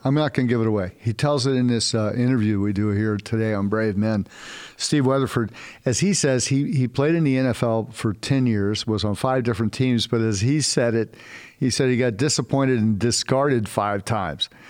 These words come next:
In other words, he had the job and then got cut, and then got another job and got cut, played with the Saints, the Jets, and of course won the Super Bowl with, uh, Eli Manning and the New York Giants. But the, the shirt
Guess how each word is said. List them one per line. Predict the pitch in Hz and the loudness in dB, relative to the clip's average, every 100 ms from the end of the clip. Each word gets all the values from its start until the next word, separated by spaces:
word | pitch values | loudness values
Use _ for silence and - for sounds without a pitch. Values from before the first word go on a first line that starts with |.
| - - - - | -20 -20 -16 -6
In | - 117 | -2 0
other | 131 151 | 2 2
words, | 123 113 101 | 2 0 0
he | 123 | 0
had | 117 143 | 0 0
the | 113 | -2
job | 92 113 120 80 | -2 0 0 0
and | 117 117 | 0 2
then | 120 | 2
got | 110 107 - | 0 -4 -6
cut, | - 185 - - _ _ - | -4 -2 -2 -6 _ _ -2
and | |
then | 110 | 0
got | 113 110 | 0 2
another | 110 139 113 | 2 2 0
job | 107 85 98 | -2 -2 -2
and | 113 | -2
got | 107 90 - _ - | -2 -6 -10 _ -8
cut, | - 101 101 - | -4 -2 -4 -4
played | 113 110 | -2 0
with | 107 | -2
the | - | -4
Saints, | - - 120 120 110 | -4 -2 0 0 -2
the | 113 | -4
Jets, | 92 113 107 - | -2 -2 -2 -2
and | 113 | -2
of | 101 | -2
course | 113 104 | -2 0
won | 113 | 0
the | 107 | 0
Super | - 120 110 | 0 -2 -2
Bowl | 107 104 | -2 0
with, | 98 95 - - - - - - - - | 0 -4 -8 -20 -20 -20 -20 -20 -20 -10
uh, | 117 | -4
Eli | 135 123 127 | 0 0 2
Manning | 120 123 127 131 123 | 2 2 2 2 2
and | 113 | 2
the | 113 | 2
New | 117 | 2
York | 123 117 104 | 2 0 0
Giants. | 117 117 120 92 - - - - - - - | 0 0 0 -2 -4 -10 -20 -18 -20 -12 -2
But | 131 127 | 0 2
the, | 131 117 127 | 2 2 0
the | 120 117 117 | 0 2 0
shirt | - - 190 202 | -2 0 0 0